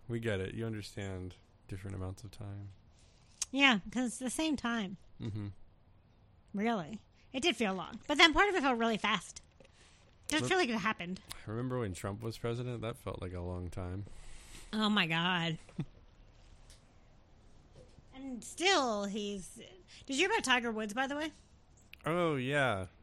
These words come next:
Speaker 1: I heard about that yesterday. That's a bummer.
Speaker 2: Do you know what he, but, so, I hope he's okay.
Speaker 1: Yeah.
Speaker 2: Preface it with that. I think he had to have surgery on both his legs or something. But, do you know what he,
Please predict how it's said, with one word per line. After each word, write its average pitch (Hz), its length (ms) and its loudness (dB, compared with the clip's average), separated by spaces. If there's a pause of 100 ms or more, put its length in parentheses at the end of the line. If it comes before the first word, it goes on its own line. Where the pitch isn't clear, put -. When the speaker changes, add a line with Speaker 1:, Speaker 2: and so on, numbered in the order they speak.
Speaker 1:
I 123 100 -2
heard 139 160 -2
about 131 220 0
that 104 200 0
yesterday. 101 480 -4
That's 131 220 -6
a 131 60 -2
bummer. 90 500 -6 (280)
Speaker 2:
Do 262 80 -2
you 262 60 4
know 294 60 6
what 302 80 4
he, 320 180 2 (100)
but, 254 120 0 (280)
so, 247 340 4 (500)
I 220 80 2
hope 226 180 2
he's 262 120 4
okay. 254 580 4 (220)
Speaker 1:
Yeah. 113 220 -4 (380)
Speaker 2:
Preface 240 380 -4
it 269 200 -4
with 285 180 -4
that. 220 380 -2 (760)
I 214 60 -8
think 262 160 2
he 302 80 8
had 254 140 8
to 240 60 4
have 226 160 6 (260)
surgery 226 360 2
on 240 80 4
both 214 160 0
his 202 140 -4
legs 196 280 -4
or 240 60 -2
something. 247 340 -2 (800)
But, 233 540 2 (320)
do 247 80 -2
you 240 40 4
know 254 80 8
what 254 80 6
he, 285 220 4